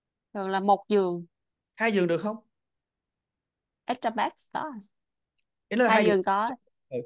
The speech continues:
Speaker 2: tại vì nếu hôm đó nó không còn một giường nữa thì hai giường bình thường. Nghĩa là về nghiệp vụ khách sạn đó, họ được phép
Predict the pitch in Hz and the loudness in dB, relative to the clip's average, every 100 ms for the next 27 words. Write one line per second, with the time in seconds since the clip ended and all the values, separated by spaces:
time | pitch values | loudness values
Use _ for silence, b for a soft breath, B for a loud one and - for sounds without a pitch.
0 | b b 165 170 165 240 220 208 220 262 | b b -2 0 2 2 2 0 0 -2
1 | 269 214 208 175 160 156 156 165 151 143 | -2 -6 -6 -10 -8 -8 -6 -4 -2 0
2 | 190 160 180 160 143 139 139 143 b b | -2 -2 -2 -2 -4 -6 -8 -10 b b
3 | b 175 180 - - _ _ _ - 170 | b 2 2 0 -12 _ _ _ 4 6
4 | 165 165 143 214 214 123 151 220 - _ | 8 4 2 0 0 0 2 -2 -4 _
5 | _ _ _ _ - 131 156 185 165 151 | _ _ _ _ -4 2 4 8 6 6
6 | 226 | 2